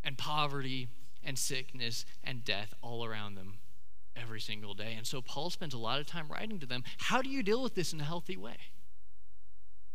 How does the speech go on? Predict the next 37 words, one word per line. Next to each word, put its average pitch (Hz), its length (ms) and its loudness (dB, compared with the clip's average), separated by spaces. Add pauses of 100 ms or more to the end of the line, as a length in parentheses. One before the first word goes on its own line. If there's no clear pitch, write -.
(280)
And 196 80 2
he 202 60 6
helps 220 200 2
them 220 120 0
to 202 100 2
understand 202 540 0
that. 139 160 0
The 180 60 0
Bible 247 420 2
takes 226 420 2
a 180 60 0
very 185 340 2
realistic 170 640 2
approach - 720 0 (600)
to 151 80 2
suffering. 117 420 2
It 143 120 0
doesn't 196 260 2
sugarcoat 151 600 2
it 120 80 0
at 120 80 2
all. - 300 0 (2000)
But 196 140 4
what 208 140 4
it 196 120 0
does 214 300 2
do 175 180 2
is 147 120 4
it 151 120 0
gives 165 280 2
us 156 180 2
the 143 100 0
tools 143 540 0
to 123 100 0
deal 117 240 0
with 113 200 0
that. - 160 -2